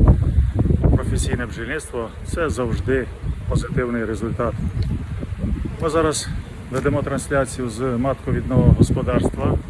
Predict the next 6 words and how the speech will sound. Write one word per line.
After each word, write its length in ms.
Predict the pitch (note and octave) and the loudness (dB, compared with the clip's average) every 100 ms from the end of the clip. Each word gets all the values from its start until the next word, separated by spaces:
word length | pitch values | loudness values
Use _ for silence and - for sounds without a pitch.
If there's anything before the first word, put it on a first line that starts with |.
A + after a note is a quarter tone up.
| - - - - | -8 -8 -8 -8
урочище 560 | B2+ B2+ - - C3 C3 - C#3+ | -8 -6 -6 -8 -8 -8 -10 -10
Думинці, 520 | C#3 B2+ C3+ - - - - A#2 - - | -8 -4 -4 -4 -6 -6 -4 -2 -4 -6
село 200 | B2+ A#2+ | -8 -8
Велятино. 480 | A#2 A#2+ A#2 C3 D#3+ - - - - - - - - - - - - - - - | -4 -4 -2 -4 -2 -2 -2 -4 -4 -6 -6 -6 -6 -6 -8 -10 -10 -16 -14 -6
В 60 | |
кінці 440 | E3 D3+ - C#3+ | 0 2 2 2